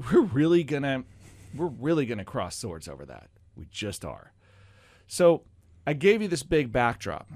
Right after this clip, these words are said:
I realize I probably just spent way too much time on it. But the idea behind this, now that we understand, so, so globalism is the idea that everything's connected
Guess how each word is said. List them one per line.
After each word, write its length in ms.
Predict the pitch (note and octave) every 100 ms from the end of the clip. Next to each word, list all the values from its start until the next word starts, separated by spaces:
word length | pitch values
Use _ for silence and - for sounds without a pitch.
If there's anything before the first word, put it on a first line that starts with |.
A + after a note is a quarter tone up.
| -
I 40 |
realize 360 | C3+ E3 D#3 C3
I 60 | B2
probably 280 | - D#3+
just 140 | C3+ B2
spent 220 | - A2+
way 200 | A2 C3
too 200 | C#3 D3+
much 240 | A#2 F#2+ -
time 320 | - A#2 G2+
on 100 | D#2+
it. 120 | D2 - _ _ _ _ _ _ _ _ _ _ _
But 120 | D3
the 140 | D3 C#3+
idea 280 | C3 F3 G#3
behind 320 | E3 C#3+ C3
this, 180 | A2+ -
now 300 | C3 D3+ F#3+
that 160 | G#3+
we 120 | D#3
understand, 520 | D3+ C#3 - C#3+ C3+ A#2
so, 280 | B2+ A#2 - A#2+
so 220 | - C3+
globalism 680 | B2+ B2 D#3 F3+ F3+ D#3 C3+
is 80 | B2+
the 80 | B2+
idea 140 | B2
that 40 |
everything's 320 | A#2+ B2 B2 -
connected 640 | - A2 F#2+ - A#2+ D3